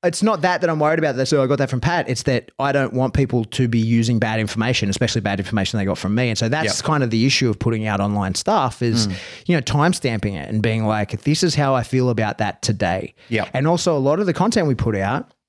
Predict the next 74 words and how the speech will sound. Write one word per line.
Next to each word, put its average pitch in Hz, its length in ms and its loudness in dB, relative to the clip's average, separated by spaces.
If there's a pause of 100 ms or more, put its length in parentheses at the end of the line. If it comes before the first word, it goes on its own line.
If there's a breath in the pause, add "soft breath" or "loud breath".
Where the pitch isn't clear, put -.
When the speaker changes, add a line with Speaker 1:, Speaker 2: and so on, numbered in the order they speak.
Speaker 1:
you 190 80 0
know, 185 120 2
so 170 180 0
the 143 100 -4
seminar 160 400 0
that, 123 240 -2 (100)
like, 117 220 -2
is 117 140 0
on 120 160 2
my 113 260 2
video 127 320 0
package, 110 500 -4
plug, 110 220 0
Speaker 2:
Mm. 98 60 -2
Speaker 1:
plug, 92 240 -2
plug, 90 260 -2
plug, 92 280 -2
plug, 120 380 -2 (120)
right? 117 320 2 (240)
Speaker 2:
<laughs> - 200 -4
Speaker 1:
Uh, 123 380 0 (500)
that's 151 360 -2
how 151 220 2
I 143 100 0
felt 151 340 0
on 139 200 0
that 147 260 -2
day. 87 300 -6 (100)
And 131 80 -2
Speaker 2:
Yep. 120 100 2
Speaker 1:
that's 151 160 -4
how 147 200 0
that 131 140 0
information 127 600 0
came 127 240 0
out 117 180 0
on 104 180 -2
that 113 220 -4
day. 82 300 -4
And 117 100 -2
it's 120 160 -4
different 151 400 0
sometimes. 98 540 0
You 113 40 -2
Speaker 2:
So 131 60 2
Speaker 1:
know 120 60 -2
what 160 80 0
I - 20 2
Speaker 2:
how 196 80 2
are 214 60 2
Speaker 1:
mean? 196 100 0
Speaker 2:
you 180 120 2
different 110 500 -2
than 107 160 -2
anybody 104 520 0
in 101 140 2
the 95 80 2
world 98 460 0
who's 131 140 -2
Speaker 1:
No, 233 180 2
Speaker 2:
putting 208 160 0
Speaker 1:
no. 220 80 2
Speaker 2:
online 101 280 0
content 196 360 -2
Speaker 1:
No, 311 60 2
Speaker 2:
on? 254 80 2
Speaker 1:
no, 208 160 2
no. 214 180 2
But 156 160 -2
that's 165 240 -2
the 151 160 0
Speaker 2:
It's 127 160 -2
Speaker 1:
of 139 60 2
Speaker 2:
just, 123 120 -2